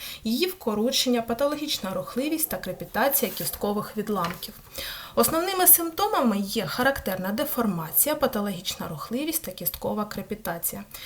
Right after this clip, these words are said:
Під характерною деформацією розуміють зміну конфігурації кінцівки,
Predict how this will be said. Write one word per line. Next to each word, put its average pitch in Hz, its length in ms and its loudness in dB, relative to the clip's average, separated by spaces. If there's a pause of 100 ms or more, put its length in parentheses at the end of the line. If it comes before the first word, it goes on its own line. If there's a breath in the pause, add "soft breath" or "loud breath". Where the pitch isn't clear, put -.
(180 loud breath)
Під 240 140 -2
характерною 277 600 4
деформацією 269 880 4
розуміють 233 480 2
зміну 226 380 8
конфігурації 240 880 2
кінцівки, - 720 2